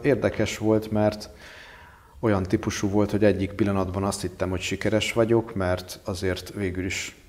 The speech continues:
egy nem olyan nagyon kicsi vállalkozást fölépítettem, de valahogy mindig megakadályozott abban valami, hogy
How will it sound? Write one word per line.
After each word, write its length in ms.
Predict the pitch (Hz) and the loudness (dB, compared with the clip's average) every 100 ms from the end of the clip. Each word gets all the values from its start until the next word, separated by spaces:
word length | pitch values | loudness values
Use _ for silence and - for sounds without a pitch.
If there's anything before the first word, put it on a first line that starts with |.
| - | -8
egy 320 | 92 90 - - - - - | -8 -8 -14 -20 -20 -20 -14
nem 200 | - 104 | 0 2
olyan 180 | 101 90 | 2 2
nagyon 300 | 90 92 90 | 0 -2 -4
kicsi 260 | 95 87 98 | -6 -6 -2
vállalkozást 800 | 90 90 92 90 95 92 87 - | 0 2 0 -2 -6 -4 -4 -4
fölépítettem, 880 | 101 104 101 107 113 - - 107 | -2 0 0 -2 -4 -4 -2 0
de 80 | 107 | 2
valahogy 560 | 107 107 92 95 98 - - - - - | 6 6 6 2 0 -2 -16 -20 -20 -6
mindig 300 | 107 101 95 | -2 0 0
megakadályozott 960 | 98 98 92 92 87 90 87 90 - - | 0 -2 -4 -2 0 0 -2 -4 -6 -6
abban 440 | 101 92 92 92 | -4 -2 -2 -2
valami, 480 | 92 101 104 113 117 117 | 2 2 2 2 2 -2
hogy 360 | - 98 95 | -2 -2 -4